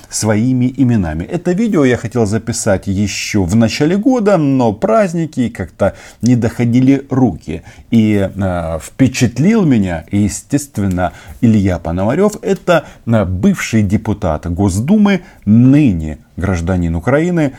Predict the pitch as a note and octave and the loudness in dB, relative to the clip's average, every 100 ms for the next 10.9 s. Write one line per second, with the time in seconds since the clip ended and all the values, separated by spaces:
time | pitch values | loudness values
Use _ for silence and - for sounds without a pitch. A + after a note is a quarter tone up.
0 | - - G2 - G#2 F#2 - - F#2+ F2+ | -12 -6 -6 -2 0 0 -2 -8 -4 -2
1 | F2 F#2+ F#2 F2 F#2 E2+ - D#2+ F#2 F#2 | 0 0 0 0 0 -2 -6 -4 -4 -4
2 | - - - D#3+ - A2+ G2+ F2+ G2 F#2 | -4 -4 -2 -2 -2 -4 -2 -2 -2 -4
3 | - G2 F2 - A2 F2+ - G2 F2 E2 | -4 -6 -6 -4 -6 -6 -6 -6 -2 -2
4 | E2 - F#2+ - A2 C3 D3 F#3 F3+ E3 | -4 -2 -2 -2 -2 -2 -2 -2 -2 -2
5 | D3 - - - G2+ - - G#2+ - - | -4 -4 -20 -8 -8 -8 -4 -4 -2 -2
6 | B2 - D3 B2+ G2+ B2 A2+ - - G#2+ | 0 2 0 0 2 2 0 -2 -2 -2
7 | - - - D3+ - C3+ A#2 - - - | -4 -10 -6 -4 -2 0 0 -2 -12 -20
8 | - G2+ F2+ E2 D#2 D2+ D#2 - F#2+ F2 | -10 -4 -2 -4 -6 -8 -12 -8 -6 -6
9 | - F#2 E2 E2+ G2+ B2+ D#3+ - A#2 - | -2 -2 0 0 -2 -2 -2 -2 -4 0
10 | C3+ - A#2 A2+ F2+ F2 E2+ B2 B2+ | 0 0 0 2 2 0 0 2 0